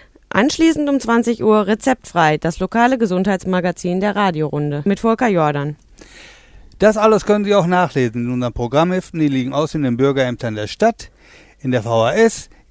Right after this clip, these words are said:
Speaker 2: in der Stadtverwaltung, im Jugendzentrum Südstraße und bei uns im Studio.
Speaker 1: Außerdem noch nachzulesen unter w w w radio runde hamm punkt d e. Und schon wieder ist eine Stunde Maxi-Mix vorbei. Lassen Sie Ihr Radio aber noch eingeschaltet,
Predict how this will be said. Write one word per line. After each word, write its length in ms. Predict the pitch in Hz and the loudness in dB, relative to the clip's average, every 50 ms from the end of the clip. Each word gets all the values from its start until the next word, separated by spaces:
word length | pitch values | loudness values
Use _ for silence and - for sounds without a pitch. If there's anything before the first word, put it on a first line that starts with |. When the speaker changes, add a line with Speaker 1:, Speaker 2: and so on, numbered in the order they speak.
| _ _ | _ _
Speaker 2:
in 280 | - 160 165 160 160 | 0 2 2 2 2
der 180 | 151 139 127 123 | 2 0 0 0
Stadtverwaltung, 1040 | - - - 226 220 - - 220 202 202 202 202 196 - 208 208 208 208 214 208 196 - | -2 0 0 0 2 4 4 4 4 4 4 2 2 2 2 2 2 0 -4 -8 -8 -4
im 120 | - 147 135 | -2 0 0
Jugendzentrum 680 | 135 180 208 226 208 - 180 175 156 - 143 135 123 | 2 2 0 0 0 0 0 0 2 2 0 0 0
Südstraße 720 | 135 196 233 202 - - 196 208 214 214 196 - 208 196 | 0 0 0 -2 -4 -2 2 2 4 2 2 2 -2 0
und 240 | - - 226 226 190 | 0 0 0 2 0
bei 60 | 208 | 0
uns 180 | 208 202 175 175 | -2 -2 -2 -4
im 80 | 190 170 | -6 -6
Studio. 500 | - - 156 127 110 104 101 92 82 - - - - _ _ _ _ _ - - - - - - - - - - - _ _ - | -4 -2 -2 0 0 -2 -2 -4 -8 -10 -16 -20 -20 _ _ _ _ _ -20 -20 -20 -20 -20 -20 -20 -20 -20 -20 -20 _ _ -2
Speaker 1:
Außerdem 680 | - - 180 214 202 269 254 240 277 277 277 294 269 - | 2 4 4 4 4 4 4 4 4 4 4 4 2 2
noch 160 | 247 254 254 | 4 4 4
nachzulesen 760 | 269 254 240 247 254 - 262 254 247 254 254 254 226 254 247 | 6 4 4 2 2 0 0 2 2 4 4 4 2 2 0
unter 380 | 220 - 196 190 208 180 165 156 | 0 0 0 0 2 0 2 2
w 140 | 190 233 240 | 2 2 4
w 160 | 269 269 208 | 2 2 2
w 240 | 208 196 208 214 208 | 4 4 4 2 2
radio 420 | - 185 185 202 214 202 233 226 | 2 2 2 2 2 2 2 2
runde 380 | 185 165 165 165 180 190 214 214 | 2 2 2 2 2 2 2 2
hamm 140 | 254 269 285 | 2 2 2
punkt 120 | 247 180 | 2 0
d 280 | 175 160 151 147 143 147 | -2 -2 -2 -2 -4 -4
e. 60 | 147 - - - _ _ - - | -6 -10 -16 -20 _ _ -6 0
Und 180 | - 214 233 247 | 2 2 4 4
schon 160 | 302 285 285 | 4 4 6
wieder 300 | 349 349 285 254 202 175 | 6 6 6 6 6 4
ist 140 | 175 - - | 4 2 0
eine 260 | - 233 - 226 226 | 0 2 2 0 0
Stunde 280 | - - 175 180 196 | 0 0 0 0 2
Maxi-Mix 540 | 196 160 139 135 - - 208 208 208 - - | 0 0 -2 -2 -2 -2 -2 -2 -2 -2 -2
vorbei. 480 | - 254 240 175 160 147 143 135 135 147 - _ _ - - - - - - - | -2 -2 0 2 2 2 2 0 0 -4 -6 _ _ -20 -20 -20 -20 -20 -6 2
Lassen 300 | 220 240 269 277 302 302 | 4 4 6 6 4 2
Sie 140 | 269 277 240 | 2 2 2
Ihr 120 | 220 185 | 2 2
Radio 340 | 185 190 202 208 214 240 196 | 4 4 4 6 4 4 4
aber 180 | 190 190 202 | 4 4 4
noch 140 | 208 226 233 | 2 2 2
eingeschaltet, 760 | - - 226 233 220 196 - - 175 160 165 165 - 165 151 | 2 2 4 4 4 2 0 0 0 0 0 0 -2 -4 -6